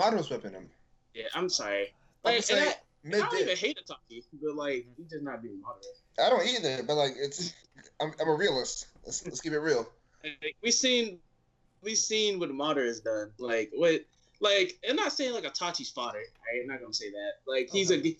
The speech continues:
Speaker 2: he's, like, he's one of the stronger, like, characters in the, in the verse. But, like, just Madara is a whole different animal that you don't want any part of. Even Base, like, before he got revived, he's still a problem.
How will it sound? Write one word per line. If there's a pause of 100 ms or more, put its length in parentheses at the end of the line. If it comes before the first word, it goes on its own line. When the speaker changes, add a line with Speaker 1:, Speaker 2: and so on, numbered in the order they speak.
(120)
Speaker 2:
he's,
like,
he's
one
of
the
stronger, (140)
like, (160)
characters
in
the, (100)
in
the
verse.
But,
like, (1000)
just
Madara
is
a
whole
different
animal (120)
that (200)
you
don't
want (140)
any
part (100)
of. (360)
Even
Base,
like,
before
he
got
revived, (340)
he's
still
a
problem.